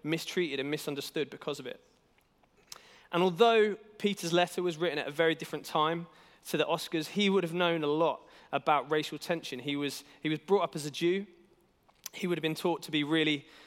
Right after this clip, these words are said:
um, proud of his heritage. He was living under Roman rule and occupation. There would have been Romans, Jews, Greeks, loads of other people there.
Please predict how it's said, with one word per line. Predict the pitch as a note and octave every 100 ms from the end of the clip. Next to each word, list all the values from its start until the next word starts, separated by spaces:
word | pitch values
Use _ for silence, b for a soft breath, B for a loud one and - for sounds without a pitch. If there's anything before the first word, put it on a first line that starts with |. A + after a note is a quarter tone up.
| B -
um, | C3+ C3 A#2+ -
proud | - F#3+ F#3 G3 F3+
of | D#3+
his | D3
heritage. | - E3 E3 - F3+ -
He | D3+
was | C#3+ C#3+
living | E3 D#3 D3+ D#3
under | D#3 D3+
Roman | C3+ D#3 E3 D#3 D3+ D3+ B B B
rule | D3+ E3+ E3
and | D3+
occupation. | C#3 D#3+ D#3+ D#3+ -
There | E3
would | D3
have | C#3+
been | C#3
Romans, | C#3 D#3 D#3+ D#3 D3
Jews, | D3+ D3+ D3
Greeks, | - D#3 D3 D#3+
loads | E3+ F3+
of | D#3
other | D#3
people | - D#3 -
there. | C3+ B2